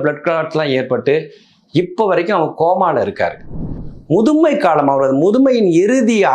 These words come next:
ஐந்து, பத்து வருடங்கள் மிகவும் கவலைக்கிடமாக இருக்கு.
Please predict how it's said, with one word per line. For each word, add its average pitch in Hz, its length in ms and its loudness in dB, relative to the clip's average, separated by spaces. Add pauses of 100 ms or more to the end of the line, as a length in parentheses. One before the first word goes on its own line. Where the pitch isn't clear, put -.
ஐந்து, 214 300 0 (120)
பத்து 160 320 0
வருடங்கள் 147 560 0 (880)
மிகவும் 254 560 0 (140)
கவலைக்கிடமாக 185 680 0 (100)
இருக்கு. 92 240 -4